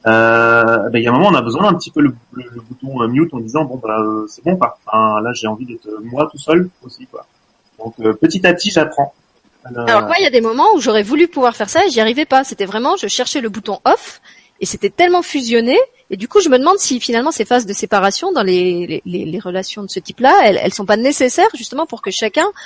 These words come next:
Speaker 2: euh, réussisse à respirer un peu, parce que sinon le reste du temps on est tellement, euh, fusionné ou fusionnel que, euh, pour moi en tout cas c'est presque irrespirable.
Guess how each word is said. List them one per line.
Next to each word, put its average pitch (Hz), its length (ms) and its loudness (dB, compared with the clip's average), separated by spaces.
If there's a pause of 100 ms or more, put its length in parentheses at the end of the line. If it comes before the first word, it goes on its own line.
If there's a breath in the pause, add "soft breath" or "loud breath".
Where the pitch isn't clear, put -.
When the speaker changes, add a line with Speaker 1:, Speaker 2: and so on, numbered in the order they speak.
(280 loud breath)
Speaker 2:
euh, 185 100 2
réussisse 233 440 4
à 220 80 6
respirer 302 380 2
un 294 120 4
peu, 453 180 2
parce 262 120 -4
que - 80 -10
sinon 277 260 -4
le 262 60 -2
reste 214 180 0
du 233 80 -14
temps 302 180 -4
on 220 80 -6
est 185 120 -6 (120)
tellement, 320 400 -4
euh, 196 320 -6
fusionné 233 840 -4
ou 202 40 -4
fusionnel 202 460 0 (640 loud breath)
que, 220 80 4
euh, 185 280 6
pour 208 220 -2
moi 294 240 6
en 285 80 2
tout 226 100 -8
cas 349 140 4
c'est 381 140 0
presque - 260 0
irrespirable. 254 580 0